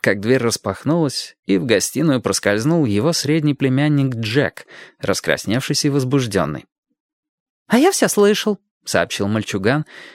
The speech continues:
и осторожно, совсем как дядя, закрыл за собой дверь.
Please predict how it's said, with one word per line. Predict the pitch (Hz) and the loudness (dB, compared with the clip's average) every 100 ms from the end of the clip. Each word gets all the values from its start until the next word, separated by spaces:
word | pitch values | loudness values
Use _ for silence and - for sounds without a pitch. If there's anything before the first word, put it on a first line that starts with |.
| - _ | -20 _
и | - | -2
осторожно, | 190 - 104 92 156 165 123 92 | 0 2 0 0 0 0 -2 -4
совсем | - - - 151 | -6 -6 -4 -2
как | 147 120 | -2 0
дядя, | 123 156 117 87 | 0 2 0 -2
закрыл | 73 - 107 135 | -2 -4 -2 -2
за | 117 | -2
собой | 98 85 107 | -2 0 -2
дверь. | 92 76 | -2 -6